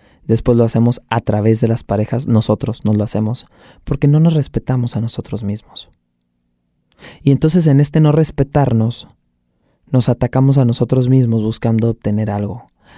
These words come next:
a juicio y a beneficio del ego. Tú mismo te puedes pegar en la frente con tus acciones.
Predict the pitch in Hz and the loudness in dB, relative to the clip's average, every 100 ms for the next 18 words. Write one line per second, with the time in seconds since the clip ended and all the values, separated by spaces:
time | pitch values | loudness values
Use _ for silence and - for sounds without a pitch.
0 | - 107 - 120 117 147 135 113 104 113 | -8 -8 0 0 2 2 2 -2 -2 -4
1 | - 101 101 104 113 _ _ _ _ _ | -4 -6 -6 -8 -12 _ _ _ _ _
2 | _ _ _ _ _ _ _ _ _ _ | _ _ _ _ _ _ _ _ _ _
3 | _ _ _ _ _ _ _ _ _ _ | _ _ _ _ _ _ _ _ _ _
4 | _ _ _ _ 151 165 175 123 104 123 | _ _ _ _ 4 6 6 2 -4 -6
5 | _ _ _ _ _ _ _ _ _ _ | _ _ _ _ _ _ _ _ _ _
6 | - - - 143 - 127 117 135 123 - | -10 -4 0 0 0 0 2 2 2 0
7 | 117 123 123 - 117 107 - 104 - 107 | 0 0 0 -2 -2 -2 -6 -8 -6 -6
8 | 117 - | -8 -16